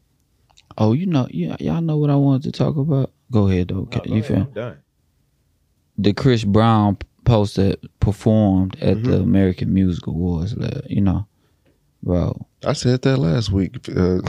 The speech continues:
Speaker 3: <laughs> L P take was, I ain't gonna say his take, but that's why we ain't talk about it.
Speaker 1: Yeah,
Speaker 3: Like, nigga,
Speaker 1: bro.
Speaker 3: what? That don't even make sense, but whatever.
Speaker 1: It's like, did y'all see when he posted
Speaker 3: Yeah.
Speaker 1: what, what he was gonna do?
Speaker 3: Yeah.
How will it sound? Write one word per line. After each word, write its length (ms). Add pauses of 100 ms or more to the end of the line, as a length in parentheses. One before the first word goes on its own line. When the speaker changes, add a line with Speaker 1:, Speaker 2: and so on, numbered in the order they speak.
(240)
Speaker 3:
<laughs> 320
L 200
P 240
take 360
was, 300 (960)
I 140
ain't 140
gonna 100
say 220
his 160
take, 280
but 80
that's 180
why 120
we 160
ain't 100
talk 220
about 260
it. 100 (520)
Speaker 1:
Yeah, 280
Speaker 3:
Like, 120
nigga, 380
Speaker 1:
bro. 200
Speaker 3:
what? 340
That 120
don't 160
even 160
make 120
sense, 280
but 260
whatever. 380 (760)
Speaker 1:
It's 180
like, 200
did 160
y'all 180
see 180
when 180
he 100
posted 520 (360)
Speaker 3:
Yeah. 320
Speaker 1:
what, 80
what 160
he 100
was 160
gonna 260
do? 300
Speaker 3:
Yeah. 120